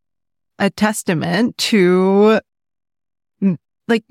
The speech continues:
taking everything as an opportunity to learn more about yourself instead of projecting this on someone else or,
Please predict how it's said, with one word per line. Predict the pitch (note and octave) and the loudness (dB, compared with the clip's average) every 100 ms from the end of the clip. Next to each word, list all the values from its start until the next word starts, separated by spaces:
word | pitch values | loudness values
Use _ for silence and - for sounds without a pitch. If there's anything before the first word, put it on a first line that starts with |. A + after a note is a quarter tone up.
| - _ | -18 _
taking | - B3 B3 C4+ - | -2 -2 2 0 0
everything | A3+ B3 C4+ A3+ G3+ G3+ | -2 0 0 2 0 0
as | G3 G3 | 0 0
an | G#3 | 2
opportunity | G3+ G3+ G3 - - B3+ G3+ F#3 | 2 0 -2 -2 0 2 2 0
to | F3 A3 | 0 0
learn | G#3 G#3 | 2 2
more | D#4+ | 2
about | E4 F3+ | 2 0
yourself | - F3 D#3+ C#3 - - - - | -2 -4 -2 -2 -4 -12 -20 -4
instead | G#3 G3 - G3+ | 0 0 0 0
of | G3 G3 F#3 - - | 0 0 -2 -4 -4
projecting | G#3+ E3+ G#3 G3 A3 F#3+ F3+ | -4 -2 -2 -2 -2 0 2
this | E3+ F3 F#3+ G3 | 2 0 0 0
on | E3+ E3+ | 0 0
someone | - F#3 F3 F3 | 0 0 0 0
else | G#3 G3+ G3 F#3+ F#3+ - - | 2 2 2 2 0 -6 -6
or, | - E3 D#3+ D#3 D#3 | -2 0 2 2 0